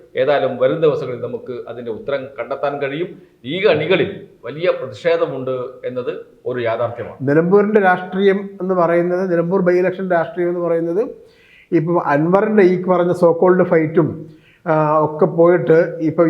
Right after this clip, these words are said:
Speaker 2: യു ഡി എഫിൻ്റെ അകത്തെ തമ്മിൽ തല്ല് എങ്ങനെ മാനേജ് ചെയ്യും അവർ എന്നുള്ളത് മാറിക്കഴിഞ്ഞു.
Speaker 1: അത്
Speaker 2: മറുവശത്ത് എൽ ഡി എഫ് ഈ സ്വരാജിനെ പ്രഖ്യാപിച്ചതോടുകൂടി അവർ പിന്നെ പിടിച്ചാൽ കിട്ടാത്ത രീതിയിലേക്ക് വലിയ കുതിപ്പ് നടത്താൻ തുടങ്ങുകയും ചെയ്തിരിക്കുന്നു.
Speaker 1: കോൺഗ്രസിലും മറ്റു വിവാദമുണ്ട്. വി ഡി സതീശനെതിരെ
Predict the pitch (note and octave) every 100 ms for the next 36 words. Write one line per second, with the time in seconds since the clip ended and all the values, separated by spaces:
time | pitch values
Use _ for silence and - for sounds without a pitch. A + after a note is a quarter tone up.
0 | D#3 E3+ F#3 A3 A3 G#3+ F#3 F3 F3 F3+
1 | F#3+ F#3+ E3 D#3+ F#3 F3+ F#3 F3 E3 D#3
2 | E3+ E3 D3+ E3 F3+ E3 D#3+ D#3 D3+ D#3
3 | D#3 D#3 - E3+ E3 E3 D#3+ D3+ D3 D3
4 | A#2+ F#2+ G#2 - - A2 E3 - G#3+ G#3+
5 | A3+ B3+ F3+ F#3 G#3+ G#3 A3 G#3+ - G3
6 | F3 F3 F3 F#3 G3 F#3 F3+ F#3+ F#3+ F#3+
7 | F3+ F3 F#3 - - - - D#3+ G3+ G3
8 | G3 G3+ G3+ F3+ G3+ G3 F#3+ F#3+ F#3 F#3
9 | F#3 F#3 F3 F3 F#3 F#3 F#3 F3 F3 F3+
10 | F3+ F3 E3+ F#3 F3 E3+ E3+ F3+ E3 C#3
11 | A2+ - - G#2+ B2+ D#3+ E3+ F3 E3 E3+
12 | E3 D#3+ D#3+ D3+ D#3 - _ _ C3 D3+
13 | D3+ D3+ D3+ D3+ D3+